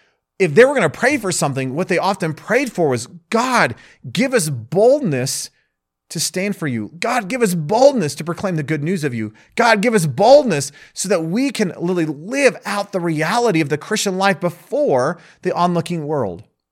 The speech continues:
Uh, let me just give you a couple of verses. Acts chapter fourteen, verse three.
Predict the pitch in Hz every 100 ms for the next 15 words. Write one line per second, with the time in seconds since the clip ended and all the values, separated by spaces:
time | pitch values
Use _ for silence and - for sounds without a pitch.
0 | _ _ _ 156 165 165 - 143 123 135
1 | 117 127 147 117 - - - - 170 -
2 | - - 160 151 - 147 175 147 135 -
3 | 156 131